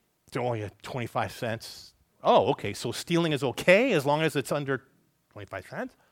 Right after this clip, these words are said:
We like to justify things, don't we?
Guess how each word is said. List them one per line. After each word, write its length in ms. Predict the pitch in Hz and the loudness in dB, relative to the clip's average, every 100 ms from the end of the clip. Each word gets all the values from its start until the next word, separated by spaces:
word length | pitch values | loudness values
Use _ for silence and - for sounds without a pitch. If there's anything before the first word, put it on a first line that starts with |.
| _ _ _ _ _ _ _ _ _ _ _ _ _ - | _ _ _ _ _ _ _ _ _ _ _ _ _ 0
We 100 | 160 | 2
like 120 | 156 | 2
to 80 | 123 | 2
justify 520 | 135 151 131 - 101 | 2 0 -2 -4 -4
things, 280 | - 95 92 | -6 -10 -10
don't 200 | 107 95 | -12 -12
we? 160 | 92 | -16